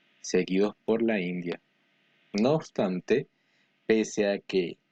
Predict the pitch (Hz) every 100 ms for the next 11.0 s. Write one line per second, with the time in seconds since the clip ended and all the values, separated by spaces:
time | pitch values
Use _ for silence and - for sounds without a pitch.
0 | _ _ 117 127 - 101 95 92 104 117
1 | 113 110 98 92 90 92 95 110 101 -
2 | 90 87 - 92 104 110 - 98 - 110
3 | 98 90 95 90 85 - 92 - 110 98
4 | 87 92 92 - 117 143 - 87 104 -
5 | _ _ _ _ _ - 90 92 110 113
6 | - 90 110 - 98 92 92 123 127 101
7 | 98 95 92 87 - 92 92 101 107 98
8 | 90 - 90 85 - _ _ _ _ _
9 | _ _ _ _ _ _ _ _ _ _
10 | _ - - 113 110 - - 127 151 147